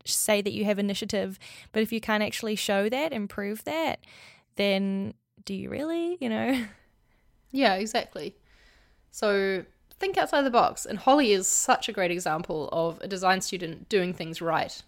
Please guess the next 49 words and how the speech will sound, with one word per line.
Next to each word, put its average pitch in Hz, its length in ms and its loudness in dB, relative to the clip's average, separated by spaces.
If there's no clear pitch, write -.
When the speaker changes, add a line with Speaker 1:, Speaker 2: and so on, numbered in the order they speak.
Speaker 2:
isn't - 240 -12
she? - 280 -8
She's 220 100 -2
Speaker 1:
Yeah, 190 120 4
Speaker 2:
just 190 160 0
Speaker 1:
she 214 60 2
really 220 140 6
Speaker 2:
graduated 196 280 0
Speaker 1:
is. - 80 -4
Speaker 2:
as - 60 -6
well. 175 300 -4
Well, 170 220 -2
just 180 240 -8
finished 180 280 -6
university. 165 600 -8
Speaker 1:
Yeah, 247 300 4
she, 226 400 0
she 247 260 0
is. 202 280 0
And 214 260 -2
I 226 80 -2
know 220 160 2
that 214 140 -4
she's 226 180 -6
been 220 160 -2
doing 202 360 -2
a 190 280 -4
blog, 220 480 0
blogging 208 320 -4
about 196 220 -6
her 196 120 -4
experience - 520 -6
at - 180 -6
design 262 360 -2
school, 262 320 0
and 226 140 0
she's 208 160 -6
also 202 260 -4
been 196 100 -6
doing 190 160 -4
a 190 100 -6
YouTube 262 320 -4
channel 247 280 -4
this 226 200 -2
year, 208 460 0
and 196 260 -4
she - 200 -4
has 220 160 -2
some 208 340 -4